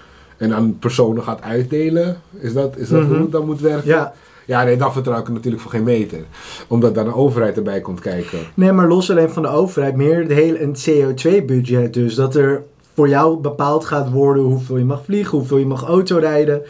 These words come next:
Speaker 2: En dat de meeste mensen hier dan voor zijn. En wat ook in dit artikel stond, en dat is ook een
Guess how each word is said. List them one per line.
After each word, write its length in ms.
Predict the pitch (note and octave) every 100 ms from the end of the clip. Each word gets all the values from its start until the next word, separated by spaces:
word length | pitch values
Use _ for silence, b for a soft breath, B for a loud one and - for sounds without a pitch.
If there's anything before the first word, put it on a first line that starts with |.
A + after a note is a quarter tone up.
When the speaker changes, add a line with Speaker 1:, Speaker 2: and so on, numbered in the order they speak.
| B B B B
Speaker 2:
En 140 | D3+
dat 140 | E3
de 80 | D3
meeste 400 | D3 D#3+ E3+ D#3
mensen 340 | D3 D3 D#3 C3+
hier 220 | C#3 C#3
dan 400 | C3 B2+ B2 B2 B B B B
voor 460 | - - F3+ F#3+ D3+
zijn. 320 | C3 B2+ C#3
En 60 |
wat 160 | C#3+ D#3+
ook 220 | F#3+ G3
in 120 | F3+
dit 160 | D#3 D#3+
artikel 680 | D3 G3 G#3+ G3 D3 C3+ - _
stond, 440 | - - D#3+ C3+
en 60 | D3+
dat 260 | D#3 D#3+ -
is 200 | D#3+ -
ook 220 | F3 F#3
een 220 | E3+ C3